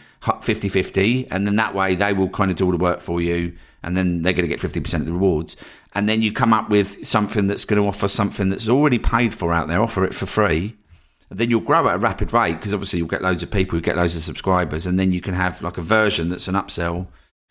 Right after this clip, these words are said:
um, where you ma-, where you make money later, or you maybe, maybe you just do it free for a while, maybe you, you offer a service. So,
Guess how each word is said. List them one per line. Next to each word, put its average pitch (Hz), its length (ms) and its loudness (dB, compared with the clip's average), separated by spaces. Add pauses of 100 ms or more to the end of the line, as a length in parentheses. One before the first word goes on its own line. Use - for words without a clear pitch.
(240)
um, 87 500 2
where 104 160 2
you 101 120 4
ma-, 104 160 2
where 101 160 2
you 101 80 4
make 95 200 2
money 95 200 2
later, 139 400 0
or 87 240 0
you 95 160 -2
maybe, 104 300 0
maybe 110 280 2
you 95 100 2
just 90 180 -2
do 101 100 4
it 101 80 -2
free 92 200 0
for 87 140 -6
a 85 60 0
while, 107 460 0 (440)
maybe 104 360 0
you, 92 680 -4
you 101 120 2
offer - 200 -2
a 85 60 0
service. 82 440 0
So, 95 240 0